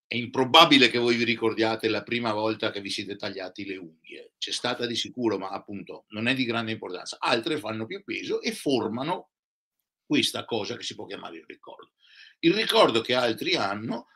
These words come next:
è naturalmente l'insieme del disprezzo, delle opinioni, nei casi molto fortunati, degli amori passati e così via, e non sono la stessa cosa.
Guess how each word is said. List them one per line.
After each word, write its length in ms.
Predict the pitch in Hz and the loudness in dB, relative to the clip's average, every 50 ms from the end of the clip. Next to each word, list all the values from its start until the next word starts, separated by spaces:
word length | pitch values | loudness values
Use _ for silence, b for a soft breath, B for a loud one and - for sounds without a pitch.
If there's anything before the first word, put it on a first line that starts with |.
| _ _ _ _ _ | _ _ _ _ _
è 140 | - - 170 | 2 4 4
naturalmente 580 | 131 110 - 135 156 165 160 139 120 107 107 | 4 2 0 0 0 0 2 2 0 0 0
l'insieme 640 | 107 104 113 107 - - - 98 98 107 107 101 92 | -2 -2 -2 0 2 2 2 2 0 -2 -4 -6 -10
del 180 | 87 90 95 | -12 -12 -12
disprezzo, 760 | - - 107 - - - - - - 50 107 113 - - 107 | -6 -2 -2 -2 -2 -4 -8 -8 -6 -6 -4 -4 -4 -4 -4
delle 180 | 95 95 98 95 | -4 -4 -4 -4
opinioni, 800 | 95 92 - 107 104 98 95 101 110 113 123 123 117 113 107 98 | -4 -4 -6 -6 -6 -6 -6 -6 -4 -2 0 0 0 0 -2 -4
nei 160 | 95 104 110 - | -4 -4 -6 -6
casi 400 | - 101 90 98 98 92 101 98 | -6 -8 -8 -6 -6 -6 -6 -8
molto 280 | 101 104 101 - 101 | -8 -10 -10 -10 -10
fortunati, 640 | - - 110 95 - 107 107 107 104 113 110 - 113 | -8 -6 -6 -6 -6 -8 -8 -4 -4 -4 -4 -6 -8
degli 180 | 101 101 101 101 | -8 -6 -6 -6
amori 380 | 104 101 101 107 110 113 117 110 | -4 -4 -4 -2 0 0 0 0
passati 480 | - 113 104 - - 120 113 - - | -2 -2 -2 0 2 2 0 0 -4
e 40 | 87 | -10
così 140 | - 107 123 | -8 -4 -2
via, 180 | 156 - 226 - | 0 0 -2 -2
e 80 | 165 | -2
non 160 | 165 165 170 135 | -4 -2 -4 -4
sono 220 | - - 117 110 | -4 -6 -8 -8
la 100 | 104 104 | -8 -8
stessa 320 | - - - - - 90 - | -10 -6 -6 -6 -6 -6 -10
cosa. 300 | _ - - - - | _ -20 -20 -20 -20